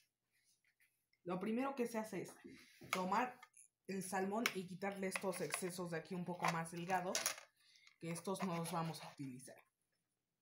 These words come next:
Lo siguiente es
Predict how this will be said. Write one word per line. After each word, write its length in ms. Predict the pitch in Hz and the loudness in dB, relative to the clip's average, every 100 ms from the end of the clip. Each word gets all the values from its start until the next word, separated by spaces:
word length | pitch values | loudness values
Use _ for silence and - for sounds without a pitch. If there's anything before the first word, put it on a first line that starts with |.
| _ _ _ _ _ - - _ - - _ - - - - - - - - - - - - - - _ _ _ _ - - _ _ _ _ _ _ _ _ _ _ _ | _ _ _ _ _ -20 -20 _ -8 -8 _ -18 -18 -20 -20 -18 -18 -20 -20 -18 -18 -18 -14 -10 -10 _ _ _ _ -20 -20 _ _ _ _ _ _ _ _ _ _ _
Lo 160 | 202 202 | 4 4
siguiente 800 | 233 202 220 214 214 254 - - _ - | 6 4 4 6 6 4 0 -14 _ 2
es 420 | 294 - - - | 4 4 0 -10